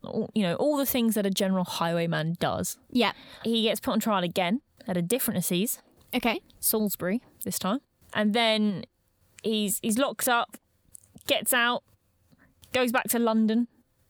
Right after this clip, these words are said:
Speaker 1: does some more highwaymanning, and then his final highwaymanning, which I have turned into a verb in the course
Speaker 2: That's
Speaker 1: of this
Speaker 2: fine,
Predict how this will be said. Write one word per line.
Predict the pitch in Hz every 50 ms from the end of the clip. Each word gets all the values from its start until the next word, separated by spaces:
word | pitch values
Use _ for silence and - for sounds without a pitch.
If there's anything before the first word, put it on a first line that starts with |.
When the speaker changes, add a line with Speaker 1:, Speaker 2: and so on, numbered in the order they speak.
| _ _ _ _ _ _ _ _ _ _ _
Speaker 1:
does | - 247 240 -
some | - 262 240
more | 247 240 226
highwaymanning, | 208 220 233 240 240 233 226 226 220 214 214 208 214 233 247 240 - - _ _ _ -
and | 240 233 233 233 220
then | 240 226 226 220 220 214 214 - -
his | - 240 240 233 -
final | - 330 311 311 311 285 254 233
highwaymanning, | 214 240 220 214 202 202 202 196 196 185 175 170 165 175 214 214 - _ _
which | - 254 226 202 -
I | 233 214
have | 208 - - 233 220 202 185
turned | - - 220 214 202 190
into | 185 202 - -
a | 185
verb | 175 190 196 190 185 175 165 -
in | 170
the | 170 175
course | - - 202 180 175 -
Speaker 2:
That's | -
Speaker 1:
of | 180
this | 403 -
Speaker 2:
fine, | 240